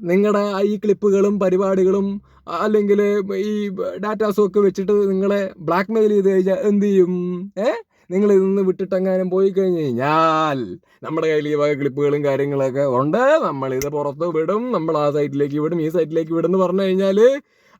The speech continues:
ആ ഭീഷണിയും കേട്ട് പേടിച്ചിട്ട് നമ്മൾ പിന്നെയും അവർ പറയുന്നത് കേട്ട്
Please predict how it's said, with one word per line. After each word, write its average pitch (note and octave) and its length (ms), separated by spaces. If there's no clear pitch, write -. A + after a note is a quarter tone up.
ആ - 20
ഭീഷണിയും G3+ 400
കേട്ട് G#3 240
പേടിച്ചിട്ട് G3+ 540
നമ്മൾ F#3+ 180
പിന്നെയും A3+ 600
അവർ G#3 120
പറയുന്നത് G#3+ 500
കേട്ട് G3+ 240